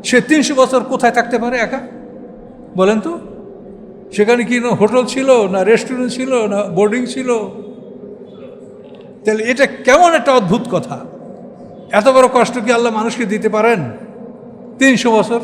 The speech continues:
তো এই সমস্ত কথা সব কাল্পনিক। কাজে এই জন্য কোরআনে যে কথা, এগুলি আমাদের জন্য যথেষ্ট হওয়া উচিত।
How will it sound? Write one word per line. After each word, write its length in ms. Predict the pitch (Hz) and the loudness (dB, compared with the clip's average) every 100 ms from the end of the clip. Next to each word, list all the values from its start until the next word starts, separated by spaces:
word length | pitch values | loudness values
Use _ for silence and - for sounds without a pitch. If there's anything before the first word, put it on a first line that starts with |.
| - - - - - - - - - - | -8 -14 -16 -18 -18 -18 -18 -20 -20 -12
তো 60 | - | -2
এই 100 | 165 | 0
সমস্ত 360 | 233 226 214 196 | 0 -2 -2 -4
কথা 200 | 175 180 | -4 -4
সব 160 | 180 190 - | -2 -4 -2
কাল্পনিক। 480 | 156 156 196 247 - - - - - | -4 -2 -2 -2 -4 -12 -16 -18 -6
কাজে 180 | 180 185 | -2 0
এই 80 | 175 | 0
জন্য 240 | 202 240 247 185 | 0 -2 -4 -4
কোরআনে 420 | 185 190 208 226 | 0 0 0 0
যে 140 | 226 220 | -2 -2
কথা, 300 | - - 240 175 | -2 0 -2 -2
এগুলি 380 | 151 175 202 190 | -4 -2 0 0
আমাদের 360 | 160 156 165 | 0 -4 -4
জন্য 300 | 180 226 196 | -4 -4 -2
যথেষ্ট 440 | 151 147 180 - 160 | -4 -4 -8 -10 -8
হওয়া 140 | 147 | -6
উচিত। 340 | 139 120 135 | -6 -10 -14